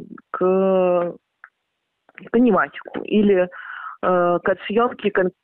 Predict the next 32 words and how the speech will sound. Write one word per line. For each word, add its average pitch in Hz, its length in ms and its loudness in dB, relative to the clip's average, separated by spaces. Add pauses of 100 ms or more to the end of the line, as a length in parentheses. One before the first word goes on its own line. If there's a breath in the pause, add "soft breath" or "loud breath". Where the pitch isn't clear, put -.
конкретной, 202 760 0
э, 170 420 -4 (140)
техники. 175 960 -2 (960 loud breath)
Ну, 202 300 2 (280)
допустим, 190 420 -2
мы 185 80 2
там 175 200 -2
знаем, 285 220 0
что - 120 -2
у 196 40 2
нас 202 160 0
есть, 185 300 -6
э, 175 280 2
кусок, 247 440 -4 (220)
э, 170 520 -4 (260)
пикселяции, - 760 -4 (280 loud breath)
и 269 140 2
делаем 214 480 0
декорации 165 600 -2
для, 160 360 0 (280)
для 170 200 -2
пикселяции. - 760 -8
Потом 208 340 0
идем 185 320 0 (440 loud breath)
снимать 165 340 0
эту - 100 -8 (120)
пикселяцию. - 480 -10 (140)
Ну, 190 140 -12
то 233 80 2
есть 226 120 -2
вот 202 120 -8
как-то 214 280 0